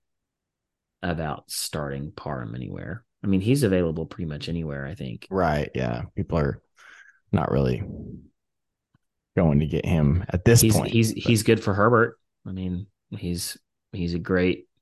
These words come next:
Speaker 1: red zone target, and, I mean, obviously Herbert's benefited from him, but long term, I don't know.
Speaker 2: Yeah,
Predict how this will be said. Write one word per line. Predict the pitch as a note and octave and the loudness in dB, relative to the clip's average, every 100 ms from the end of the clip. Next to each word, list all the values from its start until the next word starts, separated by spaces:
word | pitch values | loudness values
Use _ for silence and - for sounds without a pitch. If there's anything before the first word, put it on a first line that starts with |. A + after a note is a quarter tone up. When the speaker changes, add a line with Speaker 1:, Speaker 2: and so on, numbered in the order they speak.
| _ - | _ -4
Speaker 1:
red | F#2+ G2 | 0 0
zone | G2+ F2 | 0 -4
target, | - F2 F2+ - - | -4 -6 -4 -8 -10
and, | F2+ F2+ A#2+ _ _ _ _ _ _ - | -10 -10 -12 _ _ _ _ _ _ -10
I | F2+ | -6
mean, | F2 | -4
obviously | E2 F#2+ F2+ - E2 D#2+ | -2 -2 -2 -4 -10 -10
Herbert's | - E2+ E2 - | -8 -8 -8 -10
benefited | E2+ E2 E2+ D#2+ | -10 -10 -10 -12
from | - E2 | -12 -12
him, | D#2+ D#2 | -10 -10
but | E2 D2+ _ - - - - _ _ _ _ _ _ _ _ _ _ _ _ _ _ - | -10 -12 _ -20 -20 -20 -20 _ _ _ _ _ _ _ _ _ _ _ _ _ _ -4
long | F#2+ F2 | -2 -2
term, | F2+ | -4
I | E2+ | -6
don't | E2 | -6
know. | E2 F2+ _ _ _ _ _ _ _ _ | -8 -12 _ _ _ _ _ _ _ _
Speaker 2:
Yeah, | - | -4